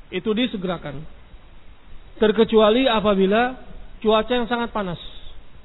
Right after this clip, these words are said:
Nabi alaihi salatu wasallam mengatakan, "Fa'abridu bis shalah." Para ulama menyebut fa'abridu bis shalah, yaitu akhirkan waktu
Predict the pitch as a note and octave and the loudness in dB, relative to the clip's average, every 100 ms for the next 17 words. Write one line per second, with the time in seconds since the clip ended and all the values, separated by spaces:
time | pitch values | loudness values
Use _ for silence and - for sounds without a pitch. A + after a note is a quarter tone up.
0 | - - - - - - - - G#3 B3 | -16 -12 -12 -14 -16 -16 -12 2 4 8
1 | C4 B3+ A#3 B3 A#3+ A#3 A3 A3+ B3 B3+ | 10 8 6 4 4 4 2 4 6 6
2 | B3 A#3 G#3+ G#3+ G#3+ G#3 B3 A#3 G#3 A#3+ | 4 2 2 2 0 0 2 0 2 6
3 | D4+ D4+ C4+ C4 A#3+ A#3 - A3 F3+ C#3+ | 6 6 2 2 2 0 0 0 0 -2
4 | - - - - - - - - - - | -4 -6 -4 -6 -6 -10 -12 -16 -18 -18
5 | - - - - - - - - - - | -20 -18 -18 -18 -18 -20 -20 -20 -18 -2
6 | - A#3 C4 B3 C#4 C#4 B3 G#3+ A#3 B3 | 4 8 10 10 10 10 8 8 8 8
7 | - A#3+ A#3+ A3+ A#3+ A3 G#3+ G3 F#3 - | 6 4 2 2 2 2 0 0 -6 -12
8 | - - - - - G#3+ G3+ A3 G#3 A3+ | -14 -16 -16 -16 -4 0 0 2 2 4
9 | A#3 G#3+ G#3 G#3 C4+ D4 C4+ - - - | 4 2 2 2 0 0 -2 -10 -12 -4
10 | B3 A#3 - C#4 D4+ - B3 A#3 A3 A#3 | -2 -2 0 -2 -2 0 0 2 0 0
11 | A3+ - | 0 -4